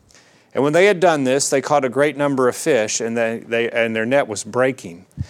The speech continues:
So they signaled to their partners in the other boat to come and help them.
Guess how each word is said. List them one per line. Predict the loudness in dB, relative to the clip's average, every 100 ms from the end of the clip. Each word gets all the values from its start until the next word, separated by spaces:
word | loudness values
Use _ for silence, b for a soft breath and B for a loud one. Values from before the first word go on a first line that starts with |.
| B B B
So | 0 2
they | 4
signaled | 4 2 2 0
to | 2 2
their | 2
partners | 2 2 2 0 -2
in | 0
the | 2 2
other | 2 2
boat | 2 0
to | -2
come | -8 -4 -2 -2
and | -6
help | 0 0 0
them. | -8 -8 -12